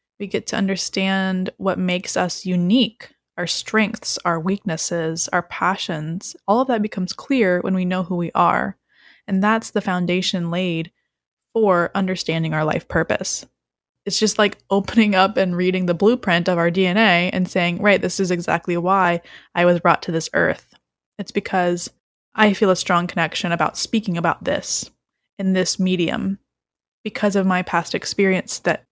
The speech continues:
brought this passion through." It's all connected. It's all divine. And we are all guided through this human experience to uncover that,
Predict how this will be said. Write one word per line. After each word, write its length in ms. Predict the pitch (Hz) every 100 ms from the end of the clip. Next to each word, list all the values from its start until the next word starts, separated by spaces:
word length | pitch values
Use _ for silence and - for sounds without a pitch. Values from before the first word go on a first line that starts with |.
| _ -
brought 260 | 208 196
this 160 | 196 180
passion 500 | - 180 - 180 180
through." 500 | - 190 185 165 185 _ _ _ _ _ _
It's 140 | - -
all 440 | 214 214 214 208 - _ _ -
connected. 480 | 202 170 - 170 160 _ _ _ -
It's 160 | - -
all 400 | 185 180 185 185
divine. 720 | 190 180 165 165 196 233 262 262 _ _ _ _ _ _
And 100 | 202
we 100 | 196 185
are 80 |
all 140 | 185 190
guided 800 | 170 180 180 208 165 170 220 - _ _ _
through 200 | - 190
this 160 | 180 175
human 200 | 185 170
experience 800 | - - 175 165 165 196 - - - _ _ -
to 100 | - -
uncover 420 | 202 - 208 185
that, 460 | - - - -